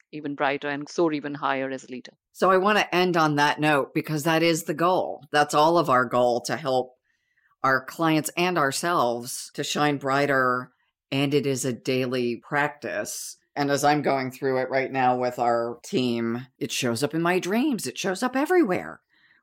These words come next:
Speaker 2: I wake up having these not very peaceful dreams because I've unraveled something. So I appreciate the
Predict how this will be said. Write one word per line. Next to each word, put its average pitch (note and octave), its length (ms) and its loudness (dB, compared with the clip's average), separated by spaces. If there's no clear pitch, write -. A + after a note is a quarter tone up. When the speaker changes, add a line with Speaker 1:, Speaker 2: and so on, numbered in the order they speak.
Speaker 2:
I F3+ 140 2
wake G#3 260 0
up A3+ 180 2
having E3 380 0
these D#3 560 -2
not E3+ 240 0
very F#3 220 -2
peaceful G3 420 -4
dreams D#3 540 0
because D3+ 280 -4
I've D3 260 2
unraveled C#3+ 600 0
something. G2 600 -6
So D#3 240 -2
I D3 60 4
appreciate C#3+ 840 -2
the C3+ 600 -4